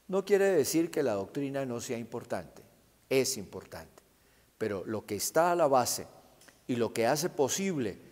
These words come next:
que se acepte la doctrina, lo que hace posible que nosotros comprendamos verdaderamente qué es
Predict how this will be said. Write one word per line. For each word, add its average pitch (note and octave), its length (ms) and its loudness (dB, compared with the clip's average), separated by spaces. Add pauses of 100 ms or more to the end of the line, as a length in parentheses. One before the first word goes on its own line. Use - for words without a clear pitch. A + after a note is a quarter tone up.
(260)
que A#2 140 0
se G#2+ 160 -2
acepte A#2+ 500 0
la E3 120 4
doctrina, C3 640 -4 (420)
lo G#2+ 180 -4
que A#2+ 140 4
hace C#3+ 200 2
posible D3 520 0
que A#2 100 -2
nosotros C#3 460 -4
comprendamos C3+ 760 0
verdaderamente D3+ 1200 0
qué E3 300 4
es - 340 0